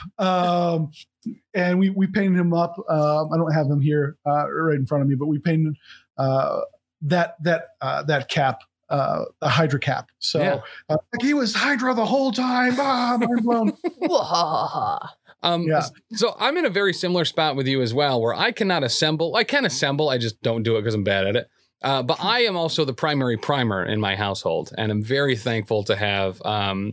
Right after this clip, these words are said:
Speaker 2: both a spouse and, uh, my wife, uh,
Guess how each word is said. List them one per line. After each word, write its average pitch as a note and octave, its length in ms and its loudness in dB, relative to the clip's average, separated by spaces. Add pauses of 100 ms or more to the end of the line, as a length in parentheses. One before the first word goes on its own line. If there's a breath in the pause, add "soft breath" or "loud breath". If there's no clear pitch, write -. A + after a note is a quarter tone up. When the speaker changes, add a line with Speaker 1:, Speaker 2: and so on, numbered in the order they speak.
Speaker 2:
both A#2+ 460 0
a A2 100 -2
spouse B2 560 0
and, C#3 400 0
uh, A#2+ 240 0
my A2+ 140 -2
wife, C3 420 0 (340 loud breath)
uh, A2 300 0